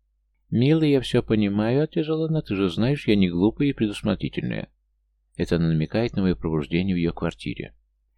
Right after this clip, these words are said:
«Но и ты меня пойми», — продолжила она, — «у меня на вечерний тираж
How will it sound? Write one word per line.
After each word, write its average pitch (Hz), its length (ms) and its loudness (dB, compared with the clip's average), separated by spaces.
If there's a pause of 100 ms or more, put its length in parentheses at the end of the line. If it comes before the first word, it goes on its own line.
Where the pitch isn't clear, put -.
«Но 101 140 2
и 113 100 4
ты 113 160 2
меня 98 240 2
пойми», — 90 380 0
продолжила 87 580 0
она, — 65 220 -6
«у 92 120 -2
меня 107 160 -2
на 104 120 0
вечерний 101 360 0
тираж 95 380 -2